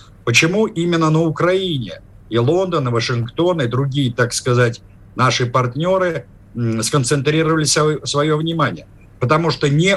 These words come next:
у прибалтийских националистов, ни у закавказских, ни у белорусских, ни у каких такой задачи не стояло.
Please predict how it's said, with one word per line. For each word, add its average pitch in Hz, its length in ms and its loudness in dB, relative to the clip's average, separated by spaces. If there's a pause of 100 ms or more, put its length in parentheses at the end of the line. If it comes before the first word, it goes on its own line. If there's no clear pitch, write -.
у 147 120 -2
прибалтийских 127 840 -2
националистов, 135 880 -2
ни 131 140 2
у 165 160 2
закавказских, 127 920 -2 (320)
ни 139 140 2
у 175 120 4
белорусских, 123 800 -2
ни 135 80 2
у 160 120 0
каких 180 460 -2
такой 165 320 -2
задачи 127 480 0
не 135 120 -4
стояло. 135 600 -2